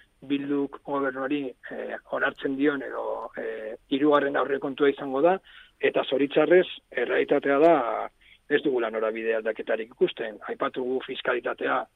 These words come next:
berdin mantentzen da, euskararen arloan atzera pausoak ematen ari dira, abiadura handiko trena aurrera dijoa, eta gainera aurrekontu hauek, eta hau bai da berrikuntza bat aurreko aurrekontuekin alderatuta, aurrekontu hauek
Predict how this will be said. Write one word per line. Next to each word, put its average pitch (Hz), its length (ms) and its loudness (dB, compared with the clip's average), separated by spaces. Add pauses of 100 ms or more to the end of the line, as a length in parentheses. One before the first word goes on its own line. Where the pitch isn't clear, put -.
(140)
berdin 139 280 -6
mantentzen 123 500 -8
da, 180 180 2 (680)
euskararen 151 480 4
arloan 143 520 4 (120)
atzera 139 340 2
pausoak 127 340 -2
ematen 120 300 -6
ari 113 200 -6
dira, 156 240 2 (540)
abiadura 147 680 6
handiko 143 360 -2
trena 143 340 -2 (140)
aurrera 143 320 0
dijoa, 170 480 0 (240)
eta 135 260 -4
gainera 160 460 0 (140)
aurrekontu 156 600 2
hauek, 202 320 4 (160)
eta 120 220 -2
hau 139 140 2
bai 139 180 2
da 135 300 0
berrikuntza 131 680 -6
bat 139 220 2 (240)
aurreko 131 680 -4
aurrekontuekin 131 840 -8 (140)
alderatuta, 127 600 -2 (460)
aurrekontu 147 560 -4
hauek 180 260 2